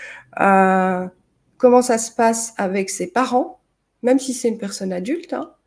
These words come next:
Est-ce que ses parents sont toujours, euh, mariés ? Par exemple, est-ce qu'ils ont été mariés ? Est-ce qu'ils se sont séparés ?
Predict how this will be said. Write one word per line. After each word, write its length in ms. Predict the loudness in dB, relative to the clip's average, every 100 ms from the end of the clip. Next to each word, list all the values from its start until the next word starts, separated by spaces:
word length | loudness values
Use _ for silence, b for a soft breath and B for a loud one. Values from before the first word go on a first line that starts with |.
| _ _ _ _ _
Est-ce 160 | -14 -10
que 80 |
ses 180 | -10 -10
parents 460 | -14 -14 -8 -6 -8
sont 360 | -8 -8 -10
toujours, 600 | -10 -12 -10 -8 -8 -8
euh, 160 | -8 -8 -12 _ _ _ _ _ _ _
mariés ? 600 | -8 -8 -6 2 2 2 B B B B _ _ _ _ _ _ _ _ _
Par 220 | -6 -2
exemple, 500 | -4 -2 -6 -8 -10
est-ce 140 | -10
qu'ils 200 | -6 0
ont 40 | 0
été 180 | 2 0
mariés ? 280 | 0 0
Est-ce 120 | 0 -2
qu'ils 120 | -8
se 160 | -8
sont 220 | -8 -8 -6
séparés ? 680 | -8 -6 -6 -6 -6 -8